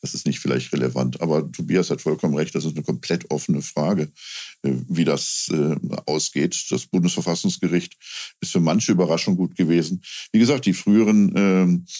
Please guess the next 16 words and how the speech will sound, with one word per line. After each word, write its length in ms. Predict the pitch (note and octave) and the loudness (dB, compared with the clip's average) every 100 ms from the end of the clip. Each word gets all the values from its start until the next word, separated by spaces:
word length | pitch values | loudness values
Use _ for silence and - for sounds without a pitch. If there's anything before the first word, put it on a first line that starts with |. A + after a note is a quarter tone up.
| - - - - | -10 -10 -12 -2
äh, 300 | F#2 E2 C2+ - D#2 | 0 0 -2 -4 -2
äh, 480 | D#2+ - D#2+ - - | -2 -2 -4 -2 0
Regierungsparteien 680 | F#2+ F#2+ G2 F#2+ F2+ F#2 F2 | 2 4 2 2 2 2 2
waren 140 | F2 | 0
auch 100 | - | -4
fest 320 | - B2+ - | -2 -2 2
der 80 | G2 | 2
Meinung, 460 | E2+ D#2 E2+ F2+ E2+ | 4 4 4 2 2
äh, 180 | F2+ E2 | 2 2
dass 300 | E2 - F2+ | 0 0 0
man, 340 | D2+ D#2 D#2 | 2 0 0
äh, 160 | F2 D#2 | 2 2
Überhangmandate 640 | G2 F2 E2+ E2 D#2 E2+ | 2 2 2 2 2 2
nicht 120 | F2 | 2
ausgleichen 500 | A2 A#2+ D2 C2+ D#2 | 2 2 0 0 0
muss 260 | C#2 - | 0 -2